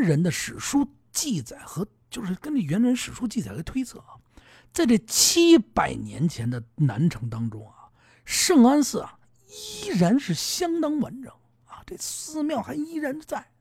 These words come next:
啊，还是这人们啊，游歇的好去处啊。只是啊，二帝的这个玉容啊，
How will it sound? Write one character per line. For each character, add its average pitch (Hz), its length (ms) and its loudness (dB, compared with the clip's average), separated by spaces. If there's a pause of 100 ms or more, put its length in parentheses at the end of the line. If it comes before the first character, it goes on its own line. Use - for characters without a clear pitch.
啊， - 220 -20 (460)
还 330 520 0
是 302 320 0
这 254 120 2
人 208 200 2
们 269 260 4
啊， 196 220 -4 (340)
游 294 400 -2
歇 339 260 0
的 220 80 -2
好 - 220 -10
去 262 160 -4
处 262 220 -14 (320)
啊。 - 180 -20 (220)
只 170 160 0
是 285 160 -2
啊， 226 220 2 (360)
二 277 400 6
帝 302 180 4
的 175 120 2
这 214 60 2
个 233 120 4
玉 339 140 0
容 190 360 6
啊， 165 220 -4